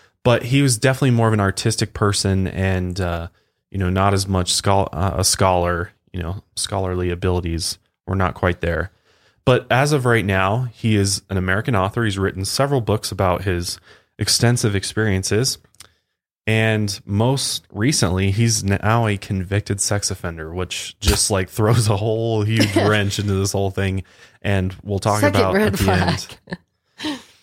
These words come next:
Speaker 1: But basically, Stan Romanek claims to have been abducted more than any other American in history. And abducted, I mean alien abduction.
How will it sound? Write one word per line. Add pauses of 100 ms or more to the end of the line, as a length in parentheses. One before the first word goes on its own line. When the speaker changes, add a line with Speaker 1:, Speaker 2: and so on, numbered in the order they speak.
(160)
Speaker 1:
But
basically,
Stan
Romanek
claims
to
have
been
abducted
more
than
any
other
American
in
history. (640)
And
abducted,
I
mean
alien
abduction.